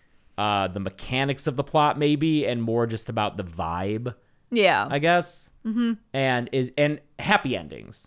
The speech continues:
Speaker 1: I would say.
Speaker 2: Mm,
Speaker 1: This has a
Speaker 2: mm-hmm.
Speaker 1: happy ending.
Speaker 2: Yeah.
Speaker 1: The, the, you, you go home happy, everything's resolved, it's sweet, everyone hold hands and smiles, and they're all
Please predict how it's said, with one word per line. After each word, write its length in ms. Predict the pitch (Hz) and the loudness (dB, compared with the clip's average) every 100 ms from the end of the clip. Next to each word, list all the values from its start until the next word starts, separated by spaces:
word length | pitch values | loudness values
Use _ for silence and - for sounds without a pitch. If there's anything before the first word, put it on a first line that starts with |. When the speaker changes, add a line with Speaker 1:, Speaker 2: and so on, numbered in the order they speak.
| - | -12
Speaker 1:
I 120 | 104 | -8
would 140 | 90 - | -8 -8
say. 340 | - 50 - _ 220 | -10 -10 -16 _ -6
Speaker 2:
Mm, 260 | 254 254 | -2 2
Speaker 1:
This 120 | 170 202 | 2 4
has 140 | 208 | 6
a 20 | |
Speaker 2:
mm-hmm. 60 | 151 | 6
Speaker 1:
happy 240 | 143 120 110 | 4 2 -4
ending. 400 | - 50 50 - | -6 -14 -18 -6
Speaker 2:
Yeah. 260 | 202 170 - | 0 0 0
Speaker 1:
The, 220 | 113 107 | -2 -2
the, 160 | 101 110 | -2 -6
you, 260 | 110 117 104 | -2 -2 -2
you 200 | 98 117 | -4 4
go 180 | 170 | 6
home 240 | 160 160 139 | 8 6 2
happy, 600 | 135 131 139 127 120 - _ _ - | 0 0 0 -2 -2 -6 _ _ -6
everything's 400 | 120 117 120 110 | -4 -2 -4 -4
resolved, 480 | 104 113 110 107 | 0 4 4 4
it's 160 | 107 - | 0 -4
sweet, 480 | - 113 104 98 - - | -6 -2 -2 -4 -8 -10
everyone 340 | 98 98 95 87 | -8 -6 -6 -6
hold 240 | 107 98 | -6 -6
hands 280 | 101 95 87 | -6 -8 -10
and 100 | 87 | -12
smiles, 500 | - 95 90 92 90 | -8 -8 -6 -8 -8
and 200 | 85 85 | -10 -8
they're 120 | 90 | -6
all 320 | 85 85 - | -4 -6 -8